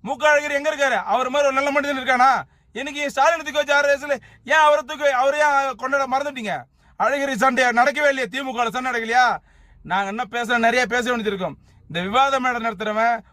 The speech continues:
பொது விஷயத்துக்கு நடத்துங்க, பொது விஷயம் செய்யுங்க. இன்னும் நிறைய இருக்கு, நாங்க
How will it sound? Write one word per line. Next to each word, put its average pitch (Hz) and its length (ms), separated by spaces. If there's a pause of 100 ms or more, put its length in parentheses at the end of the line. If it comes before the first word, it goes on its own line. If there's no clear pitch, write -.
(200)
பொது 233 180
விஷயத்துக்கு 226 420
நடத்துங்க, 214 320 (500)
பொது 226 200
விஷயம் 220 320
செய்யுங்க. 220 320 (300)
இன்னும் 240 260
நிறைய 277 260
இருக்கு, 240 240
நாங்க 208 140